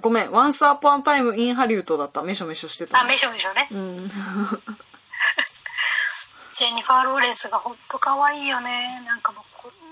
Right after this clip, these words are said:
Speaker 2: んなに可愛い人いるの？この世にって思いました。
Speaker 1: そんな好きなんだ。
Speaker 2: いや、好きです。もちろん好きです。
Speaker 1: 結構、
Speaker 2: 顔は好きです。
Speaker 1: なんかさ、女の顔にうるさいよね、ちゃんまい。
Speaker 2: あ、生まれ変わるとし-、生まれ変わっ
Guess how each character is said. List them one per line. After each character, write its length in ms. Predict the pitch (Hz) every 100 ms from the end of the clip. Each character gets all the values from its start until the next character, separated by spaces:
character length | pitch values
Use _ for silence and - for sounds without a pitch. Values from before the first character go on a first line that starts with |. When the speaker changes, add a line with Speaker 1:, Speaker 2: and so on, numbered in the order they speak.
| 311
Speaker 2:
ん 40 |
な 80 | 330
に 100 | 330
可 220 | - 294
愛 100 | 302
い 20 | 311
人 160 | -
い 80 | 233
る 100 | 277
の？ 140 | 302 269
こ 120 | 269
の 120 | 247
世 120 | 240
に 120 | 226
っ 20 | 214
て 320 | - - -
思 80 | -
い 20 |
ま 80 | -
し 40 |
た。 60 | 359
Speaker 1:
そ 40 |
ん 40 | 403
な 60 | 440
好 120 | -
き 120 | 453
な 120 | 339
ん 80 | 214
だ。 220 | 165 156 - _ _ _ _ _
Speaker 2:
い 40 | 240
や、 100 | 220
好 60 |
き 160 | - 247
で 120 | 233
す。 140 | -
も 140 | 196 196
ち 100 | -
ろ 60 | 240
ん 40 |
好 0 |
き 40 | 277 226
で 80 | 185
す。 100 | -
Speaker 1:
結 20 |
構、 80 | -
Speaker 2:
顔 40 | 226
は 80 | 247
好 40 |
き 40 | 220
で 60 |
す。 60 | 220
Speaker 1:
な 200 | 208 196
ん 40 | 170
か 0 |
さ、 20 | _ _ _ _ _ _ _ -
女 380 | 247 302 311 311
の 120 | 302
顔 340 | - - 285
に 120 | 269 262
う 60 |
る 80 | 254
さ 160 | 247 254
い 60 |
よ 60 | 160
ね、 100 | 165
ち 100 | 170
ゃ 40 |
ん 120 | 165 156
ま 120 | 147
い。 60 | - _ _ _ - -
Speaker 2:
あ、 220 | 214 208 214
生 100 | 254
ま 120 | 277
れ 100 | 320 -
変 100 | 320
わ 140 | 359
る 120 | 311
と 120 | 254 240
し-、 200 | - - _ 233
生 60 |
ま 80 | 262
れ 80 | 285 -
変 100 | 294
わ 120 |
っ 80 | 302